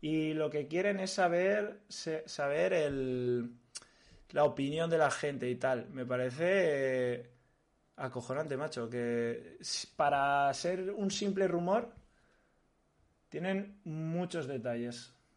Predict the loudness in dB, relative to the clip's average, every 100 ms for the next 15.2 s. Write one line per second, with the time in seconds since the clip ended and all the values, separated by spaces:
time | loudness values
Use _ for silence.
0 | _ -18 -4 0 2 2 2 2 0 0
1 | 0 2 4 4 4 2 0 -2 -6 -2
2 | 0 2 2 0 -2 -4 -4 -6 -8 -4
3 | -2 0 0 0 0 0 0 0 0 0
4 | 0 -2 -2 -4 -6 -8 -8 -8 -4 -2
5 | -2 -4 -6 -8 -8 -6 -6 -6 -8 -8
6 | -8 -8 -6 -6 -6 -6 -8 -8 -6 -4
7 | -2 -4 -8 -6 -4 -2 -2 0 0 0
8 | 0 -2 _ _ _ -12 -10 -8 -8 -8
9 | -8 -10 -12 -16 -12 -10 -8 -8 -6 -4
10 | -4 -4 -4 -4 -4 -6 -10 -20 -20 -20
11 | -20 -20 _ _ -10 -6 -4 -2 -2 0
12 | 2 2 2 0 0 0 0 0 -2 -6
13 | -8 -10 -12 -10 -8 -8 -4 -2 -2 -2
14 | -2 -2 0 0 0 -4 -2 -2 0 -2
15 | -2 -14